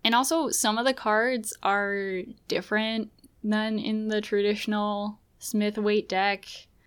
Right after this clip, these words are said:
Like, I, I think in the Wild Wood, the Justice card and the Strength card, for whatever reason, are switched.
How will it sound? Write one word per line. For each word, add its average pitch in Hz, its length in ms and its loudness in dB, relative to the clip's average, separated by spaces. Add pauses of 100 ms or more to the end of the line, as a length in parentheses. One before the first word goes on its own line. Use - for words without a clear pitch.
(180)
Like, 226 260 2
I, 208 220 4
I 220 160 0
think 269 240 2
in 254 120 2
the 233 100 2
Wild 196 400 4
Wood, 202 520 0 (440)
the 190 140 4
Justice 180 520 0
card 247 440 2
and 196 360 -2
the 180 60 -2
Strength 226 560 0
card, 180 500 0 (300)
for 202 200 2
whatever 208 500 4
reason, 190 680 0 (280)
are 185 160 2
switched. - 920 0